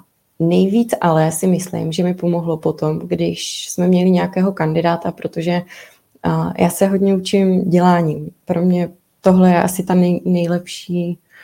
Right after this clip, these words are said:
nebo nejsnadnější věc, jak se věci naučit. Takže jsem třeba pozvala, já říkám na zkoušku, ale první dva, tři kandidáty,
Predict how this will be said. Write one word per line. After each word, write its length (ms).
nebo 160
nejsnadnější 720
věc, 260
jak 120
se 140
věci 260
naučit. 580
Takže 640
jsem 180
třeba 200
pozvala, 760
já 80
říkám 340
na 80
zkoušku, 460
ale 140
první 360
dva, 160
tři 220
kandidáty, 1000